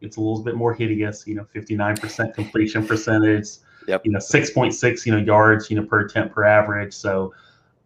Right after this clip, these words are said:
Speaker 1: I'm like, if you look at it, it's easily to, it's easy to say, "Okay, hey, Bridgewater's gonna be the superior option." But again, I think the bottom line is that whoever wins the job is going to benefit the Broncos. You know, uh, when you look at the quarterback position,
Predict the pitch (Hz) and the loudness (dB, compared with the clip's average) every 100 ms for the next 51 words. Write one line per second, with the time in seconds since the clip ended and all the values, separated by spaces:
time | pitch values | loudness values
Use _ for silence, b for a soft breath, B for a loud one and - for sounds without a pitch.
0 | - 120 117 113 135 170 170 127 117 107 | -2 0 2 2 6 6 8 6 6 4
1 | 131 131 120 110 110 120 - 117 165 147 | 2 0 0 0 -2 -6 -10 2 2 2
2 | 117 107 117 110 110 113 113 107 107 107 | 0 0 0 0 -2 0 2 2 0 2
3 | 107 104 104 - 104 101 107 104 98 - | 4 4 2 -2 -4 -2 -2 -2 -8 -8
4 | 107 101 98 113 120 104 92 - _ _ | -4 -4 0 0 0 -8 -12 -12 _ _
5 | _ 123 104 104 95 107 160 127 131 123 | _ 2 4 4 4 2 2 4 6 6
6 | 113 113 110 107 104 110 120 120 107 107 | 6 6 4 0 0 2 2 2 0 2
7 | 107 110 107 - - 104 - 110 101 101 | 4 2 0 -8 -16 -14 -6 -2 0 0
8 | 98 98 95 107 98 92 101 101 101 95 | -2 -4 -10 -8 -8 -8 -10 -10 -12 -16
9 | 92 - 92 92 92 73 92 - - _ | -18 -10 -8 -8 -12 -12 -12 -18 -20 _
10 | 104 - - 90 87 87 90 110 110 110 | -16 -16 -10 -8 -8 -10 -10 -6 -4 -4
11 | - 110 110 107 90 - 107 95 92 98 | -4 2 2 4 0 -4 -10 -10 -8 -8
12 | 92 | -8